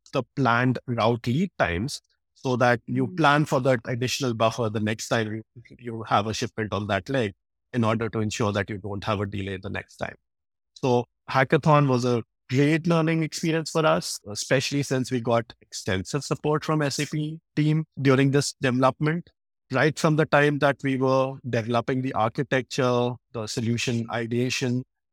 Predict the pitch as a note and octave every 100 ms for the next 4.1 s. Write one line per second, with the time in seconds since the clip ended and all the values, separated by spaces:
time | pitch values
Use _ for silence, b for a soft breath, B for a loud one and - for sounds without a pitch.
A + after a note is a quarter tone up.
0 | - B2+ B2+ B2 A#2+ A#2 - C3+ C3 C3+
1 | C3+ C#3 C#3+ - C#3+ C3 C#3+ C#3 C3 C3
2 | C#3+ C3 B2 A#2+ A#2+ A2+ A#2 A#2 - A#2
3 | A#2+ - C#3+ B2 A#2 A2+ B2 B2+ A#2 A#2
4 | A2+